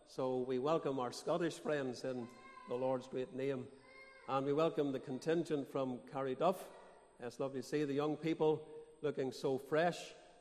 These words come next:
after such a, a, a busy weekend, and their minister and the minister's wife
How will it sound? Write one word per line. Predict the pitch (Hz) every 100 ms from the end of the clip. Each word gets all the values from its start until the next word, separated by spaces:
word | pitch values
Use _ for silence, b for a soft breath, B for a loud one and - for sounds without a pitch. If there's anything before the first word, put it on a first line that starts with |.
| -
after | 269 - 135
such | 117 160 -
a, | 131 120 117 -
a, | 127 123 117 - B B B B
a | 120
busy | 120 196 190 170
weekend, | 170 165 170 175 165 -
and | 120
their | 120
minister | 123 156 147 - 147 135 120
and | 120
the | 120
minister's | 131 131 - 120 123
wife | 123